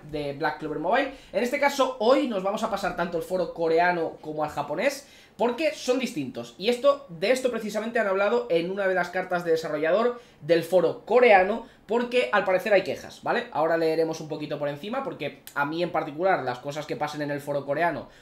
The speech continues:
o en el juego coreano no es que me afecten en partic-, en, en exceso, vaya, porque no estoy jugando al servidor coreano, no estoy jugando ahí.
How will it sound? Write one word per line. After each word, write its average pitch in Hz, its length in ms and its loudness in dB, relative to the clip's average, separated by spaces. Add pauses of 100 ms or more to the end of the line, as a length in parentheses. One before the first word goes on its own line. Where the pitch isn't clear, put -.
(140)
o 139 120 0
en 131 60 -2
el 123 60 -6
juego 139 280 -2
coreano 147 460 0
no 135 260 -2
es 135 100 -8
que 143 120 -6
me 135 60 -2
afecten 135 320 -4
en 135 100 -4
partic-, 143 260 -6 (100)
en, 143 460 -4
en 156 120 -4
exceso, 196 360 -4
vaya, 240 260 2 (880)
porque 127 200 -8
no 160 60 -4
estoy 175 200 -2
jugando 139 260 0
al 127 80 -2
servidor 120 320 -6
coreano, 165 320 0
no 120 80 -10
estoy 120 200 -12
jugando 117 260 -6
ahí. 180 240 -4